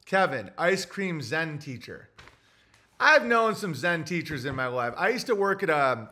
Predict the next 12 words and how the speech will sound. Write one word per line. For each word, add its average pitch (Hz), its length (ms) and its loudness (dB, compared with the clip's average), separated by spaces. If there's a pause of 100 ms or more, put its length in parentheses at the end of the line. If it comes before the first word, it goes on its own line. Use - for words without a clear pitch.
(100)
uh, 127 220 -4
the 123 120 -8
Shabu 185 440 -4
Shabu 165 400 -6
restaurant 139 680 -6 (580)
in 139 360 -4
Los 139 240 -2
Angeles, 139 380 -2
California, 113 520 -4
Highland 139 360 -4
and, 127 240 -10
uh, 107 400 -8